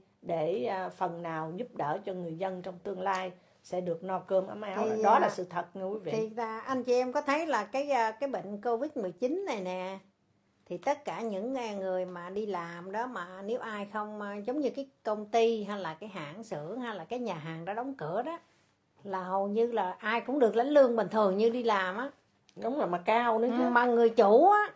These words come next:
Speaker 2: khi được lệnh là họ đóng liền, tại đóng có tiền mà không cho đóng. Thành
Speaker 1: Cao
Speaker 2: ra
Speaker 1: lắm.
Speaker 2: là họ có, họ không mất cái gì á, hầu như là cái bệnh covid mười chín nhưng mà mọi người không có bị ảnh hưởng gì cả.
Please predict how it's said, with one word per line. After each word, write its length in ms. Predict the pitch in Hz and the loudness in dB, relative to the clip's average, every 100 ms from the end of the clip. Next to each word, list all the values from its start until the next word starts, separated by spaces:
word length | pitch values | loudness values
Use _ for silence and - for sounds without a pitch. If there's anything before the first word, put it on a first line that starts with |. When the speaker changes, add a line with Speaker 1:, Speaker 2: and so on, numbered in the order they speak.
| - | -6
Speaker 2:
khi 160 | 285 | 0
được 220 | 233 220 | 2 4
lệnh 140 | 220 190 | 2 2
là 120 | 240 | 4
họ 140 | 202 | 4
đóng 220 | 220 277 381 | 6 6 8
liền, 280 | 240 202 175 | 6 6 2
tại 220 | 160 196 | 0 4
đóng 220 | 220 320 | 6 6
có 100 | 320 302 | 4 6
tiền 260 | 196 190 | 4 2
mà 80 | 196 | 0
không 100 | 214 | 2
cho 100 | 262 | 2
đóng. 300 | 262 247 349 403 - - - _ _ _ | 2 0 -2 -4 -10 -20 -20 _ _ _
Thành 160 | 208 208 | 0 2
Speaker 1:
Cao 80 | 220 | 6
Speaker 2:
ra 280 | 247 262 294 | 6 8 6
Speaker 1:
lắm. 100 | 311 | 6
Speaker 2:
là 160 | 226 | 4
họ 240 | 185 190 214 | 4 0 2
có, 300 | 277 311 359 | 4 4 4
họ 140 | - 190 | 2 0
không 240 | - 330 | 2 4
mất 160 | 370 440 | 4 4
cái 100 | 453 | 2
gì 300 | 339 247 208 | 2 2 0
á, 120 | 214 247 | 0 -2
hầu 240 | 214 202 | -2 0
như 240 | 214 254 | 0 0
là 480 | 277 220 185 180 185 185 | 0 -2 -2 -2 -6 -4
cái 100 | 294 | -4
bệnh 300 | 285 196 208 | -2 -4 -4
covid 280 | 208 247 320 - | -4 -2 0 0
mười 100 | 190 | -2
chín 340 | - 247 349 | 0 -2 0
nhưng 220 | 330 226 190 | -4 -4 -4
mà 340 | 180 185 185 190 _ _ _ _ _ _ _ _ _ _ _ | -6 -8 -10 -16 _ _ _ _ _ _ _ _ _ _ _
mọi 260 | 226 185 220 | -4 0 0
người 220 | 220 202 | 0 -2
không 200 | 185 220 | -4 -6
có 100 | 233 | -6
bị 120 | 226 | -6
ảnh 160 | 180 214 | -6 -8
hưởng 260 | 214 180 254 | -8 -8 -8
gì 80 | 202 | -12
cả. 240 | 151 156 | -12 -12